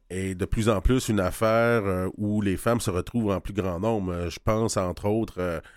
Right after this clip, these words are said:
au droit, où maintenant, la, la, la, la, la première cohorte du barreau à, de l'école du barreau à Montréal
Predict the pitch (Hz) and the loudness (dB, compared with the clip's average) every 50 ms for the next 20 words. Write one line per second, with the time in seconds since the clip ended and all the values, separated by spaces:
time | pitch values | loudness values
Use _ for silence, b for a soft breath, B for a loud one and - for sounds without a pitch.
0 | b b b b b b _ _ 101 101 98 95 92 87 87 95 107 113 127 139 | b b b b b b _ _ -2 -2 0 -2 -4 -2 0 2 4 4 6 6
1 | 139 139 - - 110 117 113 117 113 107 101 92 - - 113 117 120 135 139 131 | 4 2 2 0 0 0 2 2 4 4 2 2 0 2 2 2 4 4 4 2
2 | 123 - - 98 95 98 95 95 92 90 87 85 85 78 69 B B B B - | 2 0 -2 -2 -2 0 0 0 0 -2 -2 -4 -6 -8 -10 B B B B -20
3 | - - - 87 67 62 80 90 - - 120 107 120 123 127 - - 120 110 110 | -14 -10 -8 -8 -6 -4 -4 -2 2 2 4 4 4 4 4 4 4 4 6 6
4 | 131 139 135 113 98 101 101 95 95 98 95 95 92 101 113 123 131 131 127 117 | 6 4 2 -2 0 2 4 4 4 4 4 2 2 2 2 4 4 4 4 4
5 | 101 90 90 90 90 87 87 85 85 82 82 85 92 101 - - 117 117 107 95 | 4 4 4 4 4 2 2 2 2 0 0 0 0 0 2 2 2 2 2 2
6 | 101 101 95 95 92 107 123 127 123 110 98 92 87 98 104 104 113 123 123 127 | 4 4 4 4 4 4 4 4 4 4 4 4 4 2 2 4 4 4 4 4
7 | 127 | 2